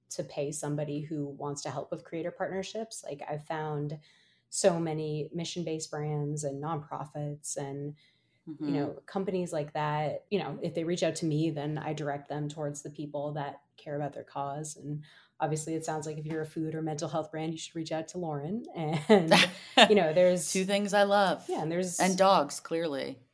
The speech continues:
Speaker 1: You know, I was on a VidCon panel last June, and somebody said the phrase that you have clients that are either brand builders or bank builders. And,
Speaker 2: Mm.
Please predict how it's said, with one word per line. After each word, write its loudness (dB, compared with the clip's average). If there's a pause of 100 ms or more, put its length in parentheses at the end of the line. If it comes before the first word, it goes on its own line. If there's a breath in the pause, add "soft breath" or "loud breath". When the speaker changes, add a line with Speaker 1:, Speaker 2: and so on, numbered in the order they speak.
Speaker 1:
You -8
know, -8
I -4
was -4
on -4
a -6
VidCon -6
panel -2
last -6
June, -6
and -8 (220)
somebody -4
said -8 (380 soft breath)
the -4
phrase -4
that -8
you -6
have -6 (320)
clients 0
that -4
are -4
either -2 (140)
brand -4
builders -4
or -4
bank -6
builders. -8 (100)
And, -4 (260 loud breath)
Speaker 2:
Mm. -4